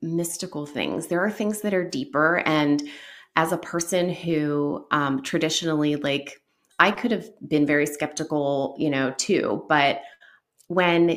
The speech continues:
you, like, there, there are some moments that really hit you deeply. And for me, that always comes with, like, chills and tears. And there is just, like, a, a feeling that, like, your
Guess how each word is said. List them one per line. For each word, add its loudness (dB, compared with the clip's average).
you, 0
like, 0
there, 2
there 0
are 4
some 0
moments 2
that -4
really 0
hit -4
you -4
deeply. -4
And 2
for 2
me, 2
that 0
always 2
comes -4
with, -6
like, -8
chills 0
and -8
tears. 0
And 0
there 4
is 2
just, -6
like, -4
a, -4
a -6
feeling -4
that, -6
like, -8
your -8